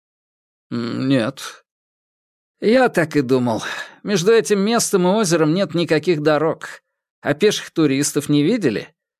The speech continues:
Чернокожую девушку лет двадцати с небольшим. Или парня постарше, палестинского вида». «Палестинского вида?» переспросил Сол.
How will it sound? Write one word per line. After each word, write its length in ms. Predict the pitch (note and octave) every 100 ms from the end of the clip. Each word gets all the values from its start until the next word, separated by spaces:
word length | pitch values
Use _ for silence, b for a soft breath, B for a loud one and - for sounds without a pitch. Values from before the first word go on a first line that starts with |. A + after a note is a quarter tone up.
| _
Чернокожую 720 | - E3+ F#3+ G3 C#4 B3 A#3 A3+
девушку 500 | A3 C3 F#2+ - B2
лет 200 | A#2 G2+
двадцати 380 | D3+ - -
с 120 | A2+ B2+
небольшим. 680 | B2 C#3+ C#3 - F#2+ - _ _ _ _
Или 140 | - G#3
парня 380 | G#3 B3 A3+ D#3+
постарше, 680 | B2+ A2+ - D#3+ F3 - A#2+
палестинского 840 | G#3+ A#3 - E3 G2+ - D3 E3
вида». 380 | C#3 D2+ - - _ _ _ _ _ _ _ _ _ -
«Палестинского 1120 | - F#3 D3 C#3 - - E3 D#3 - B2+ A2
вида?» 760 | F#2+ F#2 A2 F3 A3+ C#3 - - -
переспросил 640 | A2 G#2 - A2+ - A2
Сол. 400 | - - A1+ -